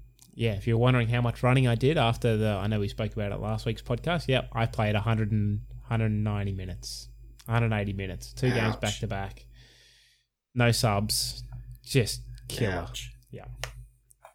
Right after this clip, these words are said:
Speaker 1: But yeah, enough about my, uh, my horrible sporting career. Uh, Jeff asks Pierce if, uh,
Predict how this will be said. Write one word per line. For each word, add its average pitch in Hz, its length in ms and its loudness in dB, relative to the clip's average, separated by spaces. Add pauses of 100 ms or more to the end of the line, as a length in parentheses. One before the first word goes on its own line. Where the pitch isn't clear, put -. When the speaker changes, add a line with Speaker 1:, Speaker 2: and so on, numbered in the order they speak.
(560)
Speaker 1:
But 113 80 -6
yeah, 104 200 -2 (220)
enough 113 260 0
about 110 180 -2
my, 101 240 -2
uh, 98 200 -4
my 98 220 -4
horrible 101 460 -2
sporting 101 400 -4
career. 98 260 -4 (2750)
Uh, 117 260 2
Jeff 147 360 -2
asks 131 360 2
Pierce 151 500 0
if, - 280 -4
uh, 104 320 0